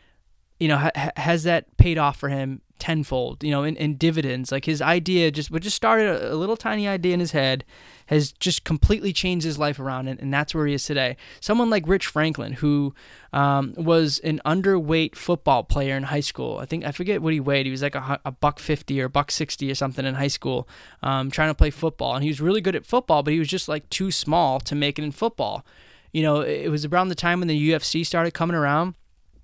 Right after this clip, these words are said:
um, started getting popular. Rich decided to, and he got a little bigger after high school. He gained some weight,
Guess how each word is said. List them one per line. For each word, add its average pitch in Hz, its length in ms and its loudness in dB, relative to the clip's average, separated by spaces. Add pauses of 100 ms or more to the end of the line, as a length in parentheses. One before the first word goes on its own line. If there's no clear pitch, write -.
(260)
um, 147 320 2
started 160 280 4
getting 151 160 0
popular. 147 540 0 (440)
Rich 151 400 0
decided 151 520 2
to, 151 400 0
and 151 80 0
he 147 60 4
got 180 160 4
a 180 60 2
little 170 180 0
bigger 151 320 0
after 143 240 -2
high 139 140 -2
school. 151 180 -2
He 147 60 0
gained 143 240 -4
some 139 160 -4
weight, 139 280 -4